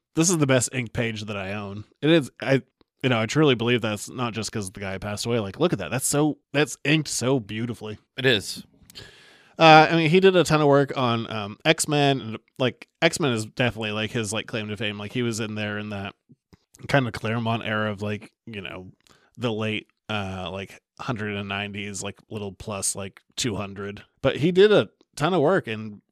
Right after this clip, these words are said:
Speaker 1: he's been in comics forever. And to the best of my knowledge, I don't think a cause of death has been released. But I mean, seventy, it's not old, but it's not young. It's kind of, like, in a earlier than it should be kind of age.
Speaker 2: Mm-hmm.
Speaker 1: But the guy did a ton and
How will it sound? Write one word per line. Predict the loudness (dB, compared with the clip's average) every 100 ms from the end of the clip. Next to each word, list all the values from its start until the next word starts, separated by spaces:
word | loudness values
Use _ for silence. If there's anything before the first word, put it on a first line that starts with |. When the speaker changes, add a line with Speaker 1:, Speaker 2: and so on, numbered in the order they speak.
| _ _
Speaker 1:
he's | -4 0 0
been | 0 0
in |
comics | -2 -2 -2 -4
forever. | -2 0 0 0
And | -2 -4 -8 -14 _
to | -12
the | -2
best | 2 2
of | 0
my | 0
knowledge, | 0 0 -2
I |
don't | -6 -8
think | -10
a | -8
cause | -8 -8
of | -10
death | -12 -12
has | -12
been | -10
released. | -10 -8 -6 -6
But | -2 -2
I |
mean, | 0
seventy, | 2 2 4 4 2 -2 _ _ _
it's | -12 -2
not | 0 0 -2 _
old, | 0 6 8 8 8 6 2
but | 2
it's | 2 0
not | -2 -2 -2
young. | -2 -2 -2
It's | 0
kind | 2 2
of, | 2
like, | 0 0
in | -2
a | -4 -6 -12 _
earlier | 2 2 2 0
than | -2
it | -4
should | -8 -8
be | -8
kind | -6 -4
of | -4
age. | -4 -6 -10 -16 _ _
Speaker 2:
Mm-hmm. | -4 -4 -4 -8 _
Speaker 1:
But | -4 4
the |
guy | 6
did | 8 6
a | 4
ton | 0 -2 -2
and | -4 -8